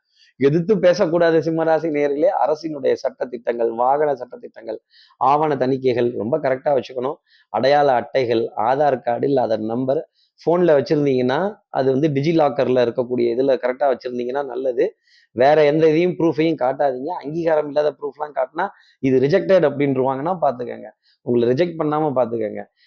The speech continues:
அடுத்து இருக்கிற கன்னிராசி நேர்களை பொறுத்தவரை, "சார், என்ன யாரும் ரிஜெக்ட் பண்ண மாட்டாங்கல்லன்னு?" கேட்க, கண்டிப்பா ஆட்டத்தை டிரால முடிச்சுக்கலாங்க. ஏதோ ஒரு காப்பி ஒண்ணே ஒண்ணு கையில வச்சிருக்கேன், பாத்துக்கோங்க, இது போதுமா?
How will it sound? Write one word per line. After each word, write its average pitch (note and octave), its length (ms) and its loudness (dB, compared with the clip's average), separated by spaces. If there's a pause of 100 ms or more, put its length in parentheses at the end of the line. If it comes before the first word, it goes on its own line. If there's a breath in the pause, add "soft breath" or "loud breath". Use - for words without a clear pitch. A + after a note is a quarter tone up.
அடுத்து F3+ 300 2
இருக்கிற D3+ 520 4
கன்னிராசி D3 580 0
நேர்களை C#3 400 -2
பொறுத்தவரை, C3 320 0
"சார், D#3 320 0
என்ன G#2+ 300 0
யாரும் F3+ 340 4
ரிஜெக்ட் E3 220 0
பண்ண D#3+ 220 -2
மாட்டாங்கல்லன்னு?" C#3+ 560 0
கேட்க, C#3 260 0
கண்டிப்பா C#3+ 540 -2 (340 loud breath)
ஆட்டத்தை C#3+ 500 0
டிரால B2+ 440 4
முடிச்சுக்கலாங்க. C#3+ 720 0 (300 soft breath)
ஏதோ C3 200 4
ஒரு D3+ 160 4
காப்பி E3 400 0
ஒண்ணே B2+ 360 2
ஒண்ணு E3 200 4
கையில C#3+ 280 2
வச்சிருக்கேன், C3+ 560 0
பாத்துக்கோங்க, C3+ 440 0
இது B2+ 260 0
போதுமா? C#3+ 340 2